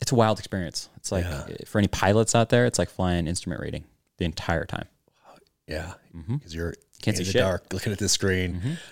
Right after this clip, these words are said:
Speaker 2: Uh, and the guys in the back just gotta hold on.
Speaker 1: Oh, they have
Speaker 2: Like,
Speaker 1: no
Speaker 2: you just
Speaker 1: idea.
Speaker 2: gotta trust.
Speaker 1: You're just in there.
Speaker 2: And if you're in the back,
Speaker 1: You're locked in.
Speaker 2: you can, but you can feel this.
Speaker 1: Oh, yeah.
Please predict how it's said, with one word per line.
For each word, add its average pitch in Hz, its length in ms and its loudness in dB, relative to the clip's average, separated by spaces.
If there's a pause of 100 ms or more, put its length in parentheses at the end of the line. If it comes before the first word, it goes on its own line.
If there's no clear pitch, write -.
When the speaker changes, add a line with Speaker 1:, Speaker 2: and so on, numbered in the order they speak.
Speaker 2:
Uh, 87 340 2
and 95 140 -4
the 104 40 0
guys 113 260 6
in 107 60 0
the 87 60 -2
back 107 420 2
just 131 140 2
gotta 117 140 6
hold 95 180 4
on. 107 300 2
Speaker 1:
Oh, 107 40 -2
they 101 100 0
have 90 40 0
Speaker 2:
Like, - 120 2
Speaker 1:
no - 40 -8
Speaker 2:
you 117 60 0
just 127 120 0
Speaker 1:
idea. 113 80 6
Speaker 2:
gotta 160 80 0
trust. - 480 2
Speaker 1:
You're 104 120 -4
just 117 160 -2
in 101 80 2
there. 85 160 -6 (120)
Speaker 2:
And 110 120 4
if - 80 2
you're 160 80 8
in 160 80 4
the 101 60 2
back, 104 360 4
Speaker 1:
You're 113 80 2
locked 104 320 2
in. 95 180 0 (280)
Speaker 2:
you 139 100 6
can, 123 240 2
but 117 140 4
you 123 100 4
can 107 160 4
feel 113 640 8
this. 95 260 0
Speaker 1:
Oh, 127 100 6
yeah. 90 220 4